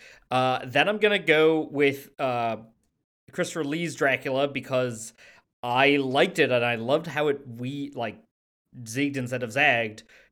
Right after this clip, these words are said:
But at the end of the day, Bram Stoker's Dracula was, like, maybe the first Dracula movie I ever saw, and it left a lasting impression on me, and even this rewatch I enjoyed. So that, that is my number one. Um, it's also the closest to the source material.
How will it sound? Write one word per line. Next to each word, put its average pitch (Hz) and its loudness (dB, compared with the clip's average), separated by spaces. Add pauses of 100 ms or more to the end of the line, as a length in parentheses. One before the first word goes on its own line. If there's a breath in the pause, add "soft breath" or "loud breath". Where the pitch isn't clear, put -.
(160)
But 151 2
at 196 2
the 202 -8
end 226 0
of 311 -6
the 294 -4
day, 147 2 (400 loud breath)
Bram 208 0
Stoker's 302 -2
Dracula 180 0
was, 135 0
like, 131 -2
maybe 127 -4
the 156 -4
first 151 -2
Dracula 113 -6
movie 147 0
I 151 4
ever 156 0
saw, 175 4
and 131 0
it 156 0
left 135 -4
a - -2
lasting 135 0
impression 139 -4
on 110 -8
me, 107 -6
and 117 -8
even 147 -4
this 127 -8
rewatch 123 -4
I 107 -10
enjoyed. 107 -10
So 113 -14
that, 110 -12
that 117 -6
is 127 -6
my 127 -4
number 110 -8
one. 107 -12 (160)
Um, 101 -16
it's 117 -12
also 131 -6
the 131 -6
closest 131 -8
to 214 0
the 127 -14
source 143 -10
material. 98 -14